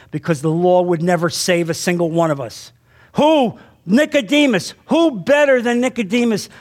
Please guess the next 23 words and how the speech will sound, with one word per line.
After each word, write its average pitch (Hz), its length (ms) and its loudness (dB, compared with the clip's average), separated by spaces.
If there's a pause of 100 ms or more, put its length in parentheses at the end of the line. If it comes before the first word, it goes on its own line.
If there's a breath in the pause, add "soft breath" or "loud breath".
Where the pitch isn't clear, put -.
(120)
to 214 100 2
live 226 400 4 (180 loud breath)
putatively 185 840 0
under 160 220 0
the 156 120 -2
law? 151 240 0
And 143 140 0
yet 156 160 0
he 165 120 -4
could 190 240 -2
not. 190 400 0 (540 soft breath)
And 170 100 -2
he's 175 180 -2
told 202 320 0
that 139 160 2
he 151 100 -8
could 165 240 -6
not. 185 300 0 (220 loud breath)
And 165 120 -8
so 196 120 0
you 190 160 0
see 240 360 -2
this, 165 320 -4